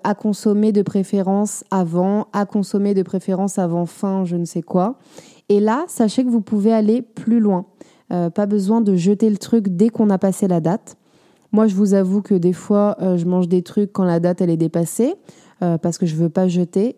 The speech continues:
et j'ai jamais été, euh, malade à cause de ça. Euh, je ne les mange pas un an après, mais sachez qu'il y a plein d'aliments que vous pouvez manger, même quand ils sont, euh, pas périmés, mais que la, bah, la D D M, la date de durée minimale,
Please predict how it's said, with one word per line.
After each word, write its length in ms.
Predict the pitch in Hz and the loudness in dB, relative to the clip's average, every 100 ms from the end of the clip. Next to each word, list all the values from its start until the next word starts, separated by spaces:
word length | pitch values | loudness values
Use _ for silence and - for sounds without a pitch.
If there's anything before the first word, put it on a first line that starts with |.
| _ | _
et 320 | 196 214 240 | 0 2 2
j'ai 200 | 202 185 | 2 0
jamais 360 | 165 190 208 214 | 2 2 2 2
été, 420 | 202 - 220 226 - | 0 2 2 0 -2
euh, 160 | 185 | 0
malade 340 | 180 180 185 180 | 0 0 0 -2
à 60 | |
cause 200 | 175 185 | -2 -2
de 120 | 175 | -2
ça. 240 | 170 160 160 - _ - _ _ | -2 -4 -6 -10 _ -20 _ _
Euh, 120 | 151 | -2
je 140 | 151 160 | 0 2
ne 80 | 165 | 2
les 120 | 170 | 2
mange 280 | 165 170 - | 2 -2 0
pas 320 | 185 165 - | -2 -2 -4
un 260 | 190 196 208 | -2 0 2
an 140 | 202 | 4
après, 500 | 185 170 - 226 294 - - - - | 2 -2 -2 0 0 -6 -20 -10 -2
mais 100 | 190 | 0
sachez 360 | 196 190 254 | 0 0 -2
qu'il 160 | 247 - | -2 -2
y 40 | |
a 60 | 175 | -4
plein 640 | - - 233 254 269 269 | -4 -2 0 2 2 2
d'aliments 560 | 240 214 208 196 196 277 - _ | 2 2 2 2 0 -2 -10 _
que 100 | - | 0
vous 140 | 202 196 | 2 0
pouvez 240 | 202 202 | 2 2
manger, 540 | 196 185 170 196 247 - - | 4 2 2 0 0 -4 -2
même 280 | 214 233 | 2 2
quand 160 | 226 208 | 2 0
ils 140 | 190 | 0
sont, 280 | 170 - 233 | -2 -2 2
euh, 400 | 208 185 180 170 175 - - | 2 2 0 -4 -8 -14 -6
pas 120 | 208 | -4
périmés, 480 | 196 214 214 233 254 | 0 0 2 2 2
mais 140 | 247 208 | 2 0
que 380 | 202 185 180 175 | 2 2 2 2
la, 420 | 170 160 165 - | 0 0 -2 -4
bah, 140 | 170 170 | -2 0
la 140 | 165 | 0
D 160 | 165 175 | 0 0
D 120 | 180 | 0
M, 260 | 190 220 | 2 2
la 140 | 254 185 | 2 2
date 180 | 180 185 | 0 0
de 120 | 180 | 0
durée 260 | 170 175 | 0 0
minimale, 560 | 175 175 170 180 220 247 | 0 0 0 0 0 -2